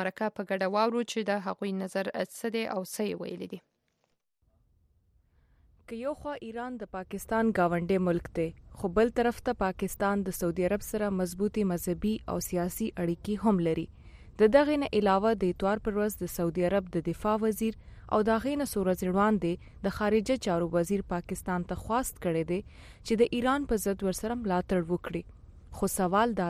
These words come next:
Speaker 2: دی چې پاکستان په خپله دې فیصله کې څومره خودمختاره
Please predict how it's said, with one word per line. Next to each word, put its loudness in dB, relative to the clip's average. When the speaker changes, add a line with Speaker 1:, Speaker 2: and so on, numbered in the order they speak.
Speaker 2:
دی -2
چې -6
پاکستان 0
په -2
خپله 2
دې 0
فیصله -2
کې 0
څومره 0
خودمختاره -2